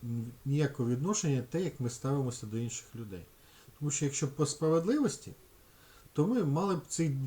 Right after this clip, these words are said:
людей обділяти. Але є така річ, як милосердя.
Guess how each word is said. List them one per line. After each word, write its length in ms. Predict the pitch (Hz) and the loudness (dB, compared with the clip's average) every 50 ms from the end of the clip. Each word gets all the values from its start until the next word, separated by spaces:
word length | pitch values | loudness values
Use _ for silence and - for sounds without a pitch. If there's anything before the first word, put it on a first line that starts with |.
| 127 123 - 123 | -6 -8 -8 -4
людей 380 | 135 135 139 135 143 156 147 143 | 0 2 2 2 4 4 4 4
обділяти. 580 | 139 131 123 131 127 113 104 90 87 - - - - - - - - - - - - - - | 4 2 0 -2 -2 -2 -4 -6 -8 -12 -18 -20 -20 -20 -20 -20 -20 -20 -20 -20 -20 -10 -2
Але 240 | 139 147 156 160 143 | 0 2 4 6 6
є 140 | 147 175 | 4 4
така 280 | 170 - 214 - 220 208 | 2 -2 -2 0 0 2
річ, 300 | 185 175 151 131 - - | 4 2 2 2 0 -4
як 140 | 123 - - | -6 -4 -2
милосердя. 760 | 147 175 214 240 247 - - - 123 98 87 85 82 90 90 | 0 0 2 0 0 -2 -2 -2 -4 -4 -4 -8 -10 -14 -16